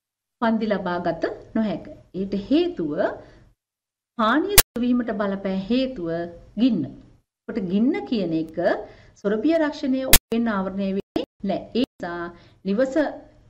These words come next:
අ, ට හානි සිදු වීමට බලපෑවේ ගින්න නිසා මේ රක්ෂණය ඔප්පුව යටතේ ඔහුට වන්දි ලබා ගැනීමට හැකියාවක් නැහැ.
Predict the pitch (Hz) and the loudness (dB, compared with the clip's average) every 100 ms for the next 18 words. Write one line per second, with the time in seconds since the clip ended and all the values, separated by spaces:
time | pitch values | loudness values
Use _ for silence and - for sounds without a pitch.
0 | _ _ _ _ _ _ _ _ _ _ | _ _ _ _ _ _ _ _ _ _
1 | - 190 190 190 - - 302 302 320 277 | -8 -4 -4 -4 -6 0 2 4 4 2
2 | - 185 175 175 151 175 175 170 165 175 | 0 -6 -6 -6 -8 -6 -4 -4 -2 0
3 | 170 233 523 - - 196 277 320 208 165 | 0 0 -2 -4 -8 0 2 4 0 -4
4 | - 165 165 175 - - _ _ _ _ | -6 -6 -6 -8 -16 -20 _ _ _ _
5 | _ _ _ _ _ 214 233 330 - - | _ _ _ _ _ 0 2 2 -2 -8
6 | 214 214 - 190 185 185 190 180 196 175 | -6 -4 -2 -2 -2 -2 -4 -4 0 0
7 | 165 170 - 160 190 - 190 196 226 214 | 0 -2 -6 -6 -8 -6 -4 -2 0 0
8 | 175 170 170 170 170 170 170 165 160 170 | 0 -2 -2 -2 -2 -2 -4 -4 -6 -6
9 | 143 156 156 147 202 - - - - _ | -4 -4 -2 0 0 -2 -8 -20 -20 _
10 | 196 196 - | 0 0 0